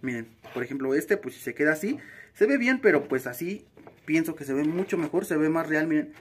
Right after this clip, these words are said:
Y se le puso pasta por estas partes de aquí en los postecitos para después poder, este, ya lijarlos y sacarle una moldura de aquí completa para nuestro parabrisas.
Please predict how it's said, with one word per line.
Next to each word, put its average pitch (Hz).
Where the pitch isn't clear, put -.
Y 151
se 165
le 165
puso 180
pasta 196
por 151
estas -
partes 143
de 143
aquí 135
en 151
los 151
postecitos 151
para 202
después 170
poder, 165
este, 117
ya 139
lijarlos 170
y 147
sacarle 151
una 156
moldura 143
de 131
aquí 151
completa 170
para 120
nuestro 107
parabrisas. 120